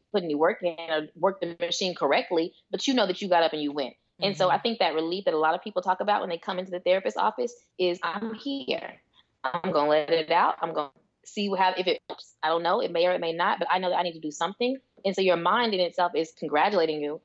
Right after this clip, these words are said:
Speaker 1: like, "Let's do this. Let's release." And it
Speaker 2: Mm-hmm.
Speaker 1: is a relief. It's weight off your shoulders. You, you're trying it. It may not work,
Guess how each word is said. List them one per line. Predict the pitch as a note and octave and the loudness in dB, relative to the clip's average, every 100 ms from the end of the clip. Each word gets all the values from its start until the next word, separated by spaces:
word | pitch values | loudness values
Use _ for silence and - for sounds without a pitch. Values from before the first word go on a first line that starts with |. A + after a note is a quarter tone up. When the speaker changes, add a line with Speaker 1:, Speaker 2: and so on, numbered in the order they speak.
| _ | _
Speaker 1:
like, | D#3 | 0
"Let's | E3 E3+ | 2 2
do | E3 C#3 | -2 -2
this. | - - | -4 -2
Let's | D#3 | -2
release." | D3 C#3+ C3 F3 E3+ D#3+ E3+ | 0 0 -2 -6 -10 -6 2
And | G#3 | 4
it | A3+ | 6
Speaker 2:
Mm-hmm. | F#4 | 4
Speaker 1:
is | |
a | A3+ | 4
relief. | D#3 C#3+ D3 | 4 2 -2
It's | F#3+ | -4
weight | E3 E3+ | 0 2
off | G3 B3 | 2 2
your | B3 | 0
shoulders. | G3 A3+ C#3 C3+ - _ - | 0 0 -2 -6 -12 _ -12
You, | F#3 G3+ | -10 -2
you're | G3+ | 0
trying | G3+ G#3+ F4+ D4+ C4 | 2 2 4 2 0
it. | - - | -4 -2
It | G#3 | 0
may | G#3 A#3 | 0 0
not | A#3 G#3+ | 0 2
work, | G3 D#3+ | 2 0